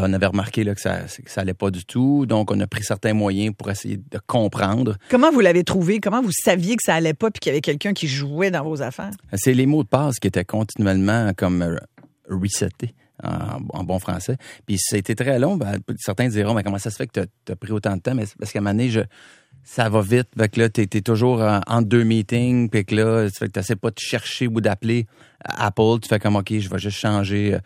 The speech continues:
Speaker 1: mon, mon mot de passe. » Puis là, tu te dis, « Ah, c'est peut-être les enfants, c'est peut-être Véro. » Fait que finalement, de fil en aiguille, à un moment donné, on s'est fait, on a fait, « OK, ça suffit, là, ça, ça a aucun sens. » On a essayé de comprendre et c'est là qu'on a,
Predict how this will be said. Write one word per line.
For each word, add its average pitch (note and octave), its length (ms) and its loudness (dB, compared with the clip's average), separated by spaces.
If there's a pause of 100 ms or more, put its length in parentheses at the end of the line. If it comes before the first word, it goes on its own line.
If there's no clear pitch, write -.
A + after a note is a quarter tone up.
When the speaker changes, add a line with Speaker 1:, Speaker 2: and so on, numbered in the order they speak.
(240)
Speaker 1:
mon, F#2 220 0
mon F#2 140 -2
mot G2 180 0
de G2 60 -8
passe. » G2 340 0
Puis G#2 100 -8
là, G2 40 -4
tu - 120 -8
te - 60 -14
dis, « G2+ 80 -4
Ah, - 40 -8
c'est - 120 -12
peut-être A2+ 200 -4
les A2 180 0
enfants, G#2+ 520 0
c'est - 120 -12
peut-être G2 160 -6
Véro. » G2 440 -4 (440)
Fait A#2+ 80 -8
que - 140 -12
finalement, A2+ 520 0
de A2 100 0
fil A#2+ 160 -2
en A2+ 100 2
aiguille, G2 160 0
à - 20 0
un A#2 40 0
moment G2 120 0
donné, A2+ 120 2
on A2 60 0
s'est G#2+ 120 -8
fait, F2 120 -8
on F#2+ 40 -8
a F2+ 40 -8
fait, « G2+ 180 -8
OK, - 180 -10
ça - 80 -10
suffit, A#2 260 -8
là, G2+ 120 -6
ça, G2 180 -10 (320)
ça - 160 -8
a - 20 -4
aucun F#2+ 240 -4
sens. » A2+ 240 -2 (260)
On G2+ 120 -2
a G2 40 2
essayé A2 280 2
de - 60 -12
comprendre G#2+ 500 2
et G#2 80 2
c'est G2 180 0
là G2+ 140 2
qu'on F#2 260 -2
a, F2 140 0